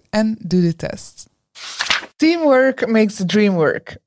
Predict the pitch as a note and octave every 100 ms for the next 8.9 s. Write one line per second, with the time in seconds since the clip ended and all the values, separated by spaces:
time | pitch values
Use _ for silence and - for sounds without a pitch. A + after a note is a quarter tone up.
0 | _ _ G3+ C4+ C#4 C4+ C#4 D4+ - A#3+
1 | G#3+ A#3 B3 A#3 B3 A#3 G#3+ G3+ F#3 E3+
2 | F#3+ G#3+ - F#3+ F#3+ - G3 F3+ - F#3
3 | E3+ D#3 D3+ - - - - - _ _
4 | _ _ - - G3 A#3 C4 C#4 A3+ A3
5 | A3+ C#4 B3+ A#3+ A3 - - G3+ G#3+ -
6 | G3 F#3 E3+ F#3 A3 G#3 G3+ F3+ E3+ -
7 | E3+ F3 F3+ - - - D#3 D3+ - D#3
8 | D#3 - D#3 D3+ C#3+ G#2 - - -